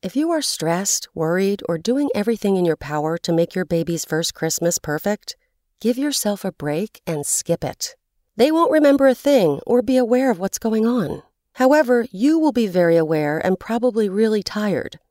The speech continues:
so do yourself a favor and plan the kind of day you want. If that means not having anyone over so the baby can eat and nap on schedule, do that. If you want to say no to traveling and skip buying gifts for the little munchkin but are feeling guilty because it's their first Christmas,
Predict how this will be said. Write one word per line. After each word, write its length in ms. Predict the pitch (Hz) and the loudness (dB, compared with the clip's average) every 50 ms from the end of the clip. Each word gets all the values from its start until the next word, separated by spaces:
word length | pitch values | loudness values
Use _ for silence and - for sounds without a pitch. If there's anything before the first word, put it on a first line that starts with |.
| _ _ | _ _
so 180 | - - - 269 | -8 -2 -2 -2
do 140 | 226 - 320 | 0 0 -2
yourself 400 | 330 320 311 294 - 269 262 - | -2 -2 -2 -2 -2 -4 -2 -4
a 80 | 233 | -4
favor 480 | - - 175 185 170 143 143 139 147 - | -4 -2 -2 -2 -2 -4 -6 -8 -6 -4
and 140 | 160 170 - | -4 -4 -4
plan 260 | - 220 240 254 262 | -2 0 2 2 2
the 60 | 247 233 | 0 -2
kind 260 | - - 214 226 220 | -2 -2 -2 -2 -2
of 100 | 185 165 | -4 -4
day 180 | - 190 196 | -4 -4 -4
you 200 | 196 170 196 233 | -4 -4 -4 -4
want. 380 | 220 165 147 - - - - - _ _ _ _ _ _ _ - | -4 -4 -6 -6 -10 -12 -18 -20 _ _ _ _ _ _ _ -10
If 60 | 185 175 | -6 0
that 200 | 175 202 226 - | 2 2 2 4
means 300 | - 247 247 240 226 - | 6 6 6 6 4 4
not 180 | 214 202 208 214 | 4 4 4 4
having 300 | 202 202 190 208 202 - | 2 0 2 2 2 2
anyone 320 | 196 196 196 196 185 175 | 2 2 4 4 4 6
over 340 | 170 170 175 170 190 208 214 | 6 6 4 4 2 -2 -2
so 160 | 202 - 175 | -2 -4 -2
the 80 | 160 160 | -2 -2
baby 260 | 147 160 156 165 185 | 0 0 -2 -2 -2
can 220 | 175 - 170 151 - - | -2 0 0 0 0 -2
eat 200 | 180 180 196 - - | -4 -6 -4 -2 -2
and 160 | 175 165 160 | 0 0 0
nap 240 | 165 170 175 - 151 | 0 -2 -4 -4 -4
on 100 | 147 147 | -4 -4
schedule, 640 | - - - 165 156 151 - 196 214 220 220 - _ _ _ _ _ - | -4 -4 -4 -4 -4 -4 -4 -4 -4 -4 -4 -8 _ _ _ _ _ -2
do 160 | 208 247 311 | 0 0 2
that. 280 | - - 143 127 131 - _ _ _ _ _ _ _ - | 2 2 0 0 -2 -4 _ _ _ _ _ _ _ -2
If 140 | - 254 - | -2 0 0
you 100 | 277 277 | 0 0
want 160 | 254 294 311 | 0 -2 -2
to 60 | 311 | -2
say 220 | 285 - - 262 226 | -2 0 2 2 2
no 320 | 190 175 170 170 180 196 | 2 2 2 2 2 0
to 120 | - - 180 | 0 -4 -8
traveling 680 | - - 160 147 147 147 160 180 180 180 185 185 - - | -4 -2 -2 0 0 0 0 2 2 2 0 -2 -2 -2
and 160 | - 185 - | -2 -2 -2
skip 320 | - - - 226 226 - | -2 -2 0 0 -2 0
buying 280 | - 185 185 180 180 165 | 0 2 4 4 4 4
gifts 280 | 147 170 185 - - | 2 2 0 0 -4
for 100 | - - | -4 -4
the 120 | 170 165 156 | -2 -2 0
little 180 | 165 170 170 | 0 2 2
munchkin 560 | 165 165 170 180 - - - 208 208 214 214 220 | 2 2 0 -2 -4 -4 -4 -2 -2 0 -2 0
but 140 | 202 190 | 0 0
are 60 | 160 170 | -2 0
feeling 300 | - 214 208 196 185 170 | 0 0 0 0 0 0
guilty 400 | - 170 190 190 - - 220 214 | 0 0 -2 -2 -4 -4 -2 -2
because 300 | 175 180 - 170 160 - | -2 0 0 0 0 0
it's 140 | 170 - | -2 -2
their 140 | - 151 151 | -2 -4 -4
first 260 | - - 156 165 - | -2 -2 -4 -4 -4
Christmas, 640 | - - 160 165 - 196 202 208 214 - - - - | -4 -4 -4 -2 0 0 0 0 -2 -4 -8 -10 -12